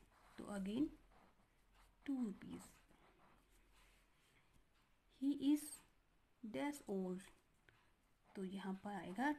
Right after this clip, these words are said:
too old, बहुत ज़्यादा। "Tom went dash to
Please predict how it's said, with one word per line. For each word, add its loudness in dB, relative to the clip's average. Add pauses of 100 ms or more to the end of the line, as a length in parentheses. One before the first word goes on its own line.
(360)
too 4
old, 2
बहुत 0
ज़्यादा। -2 (3000)
"Tom 8
went 4 (500)
dash -2 (380)
to 0